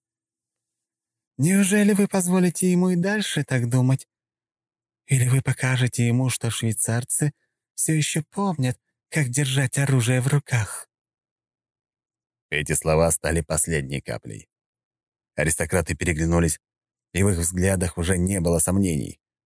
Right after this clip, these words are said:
Дух предков, о котором говорила Аиша, действительно пробудился в них. Они устали от спокойной, сытой жизни,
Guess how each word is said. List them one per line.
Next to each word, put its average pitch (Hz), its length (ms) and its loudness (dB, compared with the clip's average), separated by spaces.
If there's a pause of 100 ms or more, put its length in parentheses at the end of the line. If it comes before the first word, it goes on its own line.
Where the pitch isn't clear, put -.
(260)
Дух 82 360 -2
предков, 87 720 -2
о 85 120 -4
котором 90 400 0
говорила 82 400 2
Аиша, 82 340 -2
действительно 85 840 -2
пробудился 90 640 0
в 64 40 -6
них. 58 280 -10 (960)
Они 104 240 -2
устали 131 500 0
от 113 140 -2
спокойной, 98 640 -2
сытой 87 360 -2
жизни, 80 640 -4